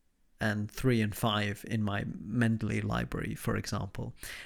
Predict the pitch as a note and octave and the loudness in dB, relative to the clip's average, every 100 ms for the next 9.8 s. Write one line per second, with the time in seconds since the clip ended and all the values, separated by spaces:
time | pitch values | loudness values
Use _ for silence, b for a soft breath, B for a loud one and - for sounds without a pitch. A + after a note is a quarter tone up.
0 | B C3 B2+ B2+ - C3 G3+ A3 - D#3 | B 4 6 4 2 4 6 8 8 4
1 | - D3 E3 E3 - - - C3+ C3 - | 6 8 8 6 2 2 2 2 0 -4
2 | A2+ G#2 - A#2+ G2+ G#2+ A2 A2 C#3 D#3+ | -4 -2 -2 -2 0 0 0 2 6 6
3 | A#2 A2+ - A#2+ A#2+ B B C#3 D3+ A3 | 4 0 0 -2 -2 B B 8 10 10
4 | F3+ A2+ G2+ G#2+ B2 D3 B2 - - C#3 | 8 6 2 2 4 6 6 6 8 8
5 | - - G#2 F#2 - - - B B B | 6 2 -2 -2 -2 -4 -4 B B B
6 | - A2+ A2 G#2+ - A#2 A2 B2+ - G#2+ | 2 4 4 2 4 4 6 4 4 4
7 | G#2 G#2+ A2 - A2 A2 G#2+ A2 G#2+ A2+ | 4 4 2 2 0 0 2 2 2 0
8 | G#2+ - A2+ A2 A2+ A2 A2 B2 A2 C3+ | 0 0 0 4 4 4 4 2 4 2
9 | C#3 A2+ A#2+ A2 - A2+ A2 | 2 2 2 4 2 2 0